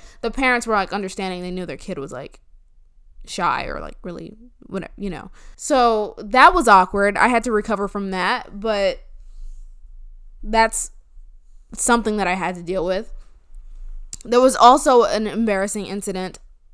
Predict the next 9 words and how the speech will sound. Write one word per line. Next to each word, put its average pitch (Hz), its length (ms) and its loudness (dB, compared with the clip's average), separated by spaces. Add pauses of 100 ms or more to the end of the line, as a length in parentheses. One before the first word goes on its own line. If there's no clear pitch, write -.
(360)
where 208 340 2
I 196 180 2
almost 208 320 -4
traumatized 196 600 -2
a 208 60 -4
bunch 196 220 -6
of 190 80 -8
children. 190 520 -4 (440)
Um, 202 640 2